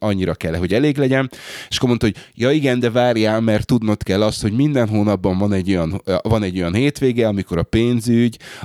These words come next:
a havi zárás miatt péntek, szombat, vasárnap bent van, minden hónapban van két olyan nap, amikor dararararara, és akkor tudod, így, így mindig, így, egy kicsit, mindig volt egy kis twist, hogy jó, oké, akkor erre még körülbelül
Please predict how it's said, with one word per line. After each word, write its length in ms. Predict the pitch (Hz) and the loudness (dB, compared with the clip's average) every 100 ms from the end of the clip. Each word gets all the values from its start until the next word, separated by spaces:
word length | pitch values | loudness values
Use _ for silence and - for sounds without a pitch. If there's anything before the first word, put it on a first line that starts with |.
| - | -4
a 100 | 85 | 0
havi 500 | 82 90 95 113 98 | 2 0 0 -2 -2
zárás 460 | 104 98 85 - | -4 -4 -4 -2
miatt 520 | 120 113 110 107 - - | 2 4 2 0 -4 -2
péntek, 340 | 110 101 95 | -2 -2 -6
szombat, 300 | - 95 82 | -4 -4 -2
vasárnap 400 | 95 - 90 64 | -2 -2 -4 -6
bent 360 | 80 117 127 120 | -2 0 0 0
van, 340 | 117 113 117 110 - - | 0 2 0 -4 -12 -4
minden 300 | 147 143 107 | 0 2 2
hónapban 600 | 107 107 98 87 95 90 | 0 0 0 0 0 0
van 240 | 98 95 87 | 0 -2 -4
két 320 | 107 92 - | -4 -4 0
olyan 240 | 98 80 | 0 0
nap, 240 | 87 104 104 | 0 0 -2
amikor 400 | 92 82 - 76 | -6 -8 -8 -6
dararararara, 920 | - 110 120 110 104 104 107 110 107 | 0 0 0 0 0 2 2 2 0
és 200 | 104 120 | 0 0
akkor 200 | 139 147 | 0 0
tudod, 280 | 139 131 117 | 0 0 2
így, 240 | 123 117 | 0 0
így 100 | 139 | 0
mindig, 360 | 156 143 131 117 | 2 2 2 0
így, 180 | 120 123 | 0 0
egy 140 | 113 113 | 0 2
kicsit, 300 | 123 143 139 | -2 0 2
mindig 280 | 160 123 107 | 4 2 0
volt 200 | 117 110 | 0 0
egy 100 | 101 | -4
kis 260 | 113 - | -4 -4
twist, 340 | - 117 101 - | 0 0 0 -2
hogy 200 | 104 98 - - - | -2 -2 -10 -14 0
jó, 240 | 139 135 | 4 4
oké, 180 | 127 131 | 2 -2
akkor 280 | 113 - 110 | -2 0 0
erre 180 | 107 104 | 0 0
még 160 | 92 | -2
körülbelül 260 | - 110 | -2 -2